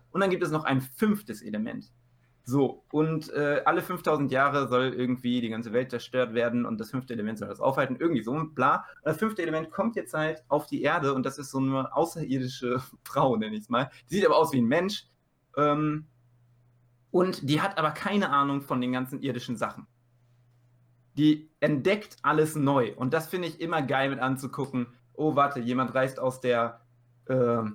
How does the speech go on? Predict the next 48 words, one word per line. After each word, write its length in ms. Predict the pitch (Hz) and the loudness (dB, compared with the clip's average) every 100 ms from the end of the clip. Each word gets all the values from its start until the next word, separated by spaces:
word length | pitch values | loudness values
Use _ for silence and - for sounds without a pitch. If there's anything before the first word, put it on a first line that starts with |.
| - _ | -10 _
egal 300 | 143 135 151 | 0 4 4
ob 80 | 151 | 4
das 100 | 147 | 0
jetzt 160 | 147 - | -4 -6
ist 200 | 151 - | -10 -4
von 260 | 139 127 | 0 2
der 140 | 123 120 | 2 0
Gegenwart 580 | 123 175 170 143 143 - | 2 0 2 4 4 2
irgendwie 200 | 143 135 | 0 0
ins 80 | 117 | 0
Mittelalter 520 | 185 180 160 165 147 | 0 0 0 2 2
reisen 280 | 143 151 135 | 2 2 -2
und 200 | 127 - | -2 0
alles 280 | 139 147 | 2 2
ist 120 | 135 131 | -2 -6
so 80 | |
ein 80 | 135 | -2
bisschen 240 | 127 131 117 | -2 -2 -4
scheiße 440 | 156 160 165 160 | 0 0 0 -2
oder 160 | 156 147 | 0 2
in 80 | |
die 100 | 120 | 0
Zukunft 540 | - - - 101 101 - | -4 -8 -2 -2 -4 -4
und, 280 | 127 - - | -4 -4 -4
ähm, 460 | 131 127 123 123 123 _ _ _ _ _ _ _ - | -2 0 0 0 -4 _ _ _ _ _ _ _ 0
da 120 | 160 | 0
kommt 280 | 165 208 208 | 2 2 2
jemand 340 | 190 185 180 | 2 2 0
und 100 | 156 | -2
für 140 | 135 165 | -4 -4
ihn 220 | 165 170 | -4 -4
ist 200 | 160 - - | -4 -8 -2
alles 300 | 170 196 202 | 0 0 -4
so 60 | |
ein 100 | 160 | -2
bisschen 400 | 165 165 170 143 | -2 -2 -2 -2
babymäßig 640 | 143 156 160 139 139 135 135 | 0 0 0 0 0 -2 0
neu. 220 | 135 120 | 2 2
Die 100 | 113 | 0
kennt 200 | 180 175 | -4 -4
die 60 | 165 | -2
ganze 220 | 156 151 | 0 -2
Sprache 520 | - - 170 180 123 | -4 -2 2 4 2
auch 160 | 180 196 | 0 -4
und 140 | 113 | -6
so 100 | 117 | -6
noch 100 | 107 | -6
nicht. 280 | 107 104 - | -4 -6 -8